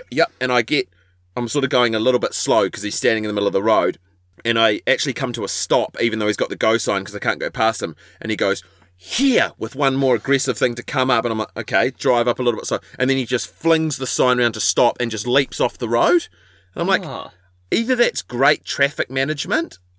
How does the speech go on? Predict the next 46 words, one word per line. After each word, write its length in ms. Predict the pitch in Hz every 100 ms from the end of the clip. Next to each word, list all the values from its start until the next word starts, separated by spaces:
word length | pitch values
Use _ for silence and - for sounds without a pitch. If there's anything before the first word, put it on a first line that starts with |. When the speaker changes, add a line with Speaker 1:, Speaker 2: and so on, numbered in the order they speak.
| -
Speaker 1:
or 520 | 143 135 131 127 120
Speaker 2:
Just 160 | 147 -
over 280 | 135 139 139
the 120 | 113
top. 380 | - 127 95 - -
Speaker 1:
may-, 200 | 139 143
I 80 | 147
think 200 | 156 196
maybe 220 | 175 170 156
he 100 | 131
was 140 | 117
either 360 | 110 101 90 87 _ _ _
on 100 | -
drugs 440 | - 110 143 - _ _ _ _ _ _
or 320 | 117 110 104 - -
hungover. 640 | - 110 98 85 73 - _ _ _ -
Speaker 2:
Right. 540 | 95 101 90 80 - -
Speaker 1:
So 220 | 139 123
maybe 180 | 127 135
Speaker 2:
Well, 20 |
it 40 | 139
Speaker 1:
he 40 |
Speaker 2:
sounds 100 | 143
Speaker 1:
was 60 | 135
Speaker 2:
like 100 | -
he 60 | 196
was 100 | -
quite 200 | 131 -
animated 480 | 131 147 131 107 101
for 120 | - 101
a 60 |
hungover 540 | - 110 104 113 113 -
person. 440 | 65 - 151 -
Speaker 1:
But, 140 | 117 165
you 100 | 180
know, 80 | 180
one 120 | 190
of 60 | 170
those 160 | 151
ones 260 | 143 135 131
where 60 | 135
you 80 | 120
Speaker 2:
A 40 |
Speaker 1:
just 120 | 117
Speaker 2:
hangy. 140 | 127 117
Speaker 1:
work, 300 | 123 101